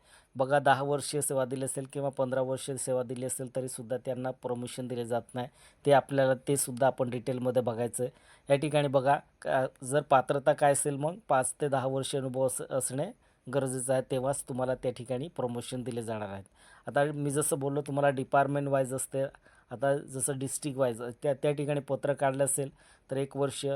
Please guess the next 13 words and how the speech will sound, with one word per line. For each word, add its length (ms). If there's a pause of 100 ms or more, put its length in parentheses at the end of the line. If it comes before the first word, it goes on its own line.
(100)
किंवा 200
दोन 200
वर्ष 260
सेवा 280
दिली 220
असेल 320
तरीसुद्धा 460
तुम्हाला 300
त्या 140
ठिकाणी 300
प्रमोशन 600 (440)
दिलं 220
जातं. 340